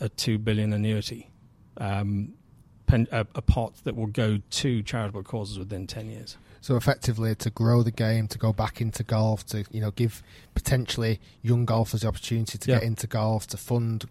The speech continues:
Speaker 2: coaching in deprived areas, to build golf in, in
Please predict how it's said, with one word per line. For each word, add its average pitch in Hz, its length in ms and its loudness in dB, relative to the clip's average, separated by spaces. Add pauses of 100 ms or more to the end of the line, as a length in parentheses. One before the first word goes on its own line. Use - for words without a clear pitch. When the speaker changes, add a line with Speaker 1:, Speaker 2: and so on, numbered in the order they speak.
(400)
Speaker 2:
coaching 123 480 2
in 117 120 2
deprived 113 460 0
areas, 117 460 2
to 104 160 -6
build 120 340 0
golf 117 340 2
in, 113 160 0 (280)
in 113 180 0